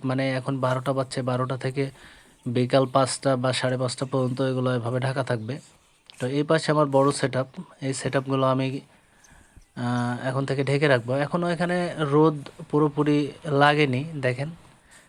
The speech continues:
ছায়া যে পর্যন্ত দেখতে পাচ্ছেন এখনও এ-, এটা যেহেতু টিনের নিচে থাকে, এখানে দুপুর একটা পর্যন্ত ছায়া হয়ে থাকে।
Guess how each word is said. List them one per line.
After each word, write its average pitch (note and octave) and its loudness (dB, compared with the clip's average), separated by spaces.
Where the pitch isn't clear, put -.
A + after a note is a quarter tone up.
ছায়া C3+ 6
যে C#3 2
পর্যন্ত C#3+ 2
দেখতে C#3 0
পাচ্ছেন C3+ 0
এখনও C3+ 0
এ-, D3 -6
এটা D#3+ -2
যেহেতু E3 0
টিনের E3+ 0
নিচে E3 -2
থাকে, D3+ 2
এখানে D#3+ -2
দুপুর D#3 4
একটা D#3 6
পর্যন্ত D3+ 6
ছায়া D3 6
হয়ে C#3 6
থাকে। B2+ -4